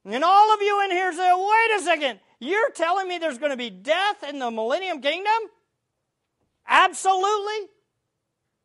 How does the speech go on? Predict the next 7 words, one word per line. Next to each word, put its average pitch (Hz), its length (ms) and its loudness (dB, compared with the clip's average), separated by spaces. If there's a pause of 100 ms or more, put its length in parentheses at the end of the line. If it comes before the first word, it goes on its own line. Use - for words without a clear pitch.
(540)
There's 285 240 -2
gonna 381 180 -4
be 381 160 -6
sacrifices 339 920 -6
in 359 160 -10
the, 359 60 -8
uh, 294 300 -12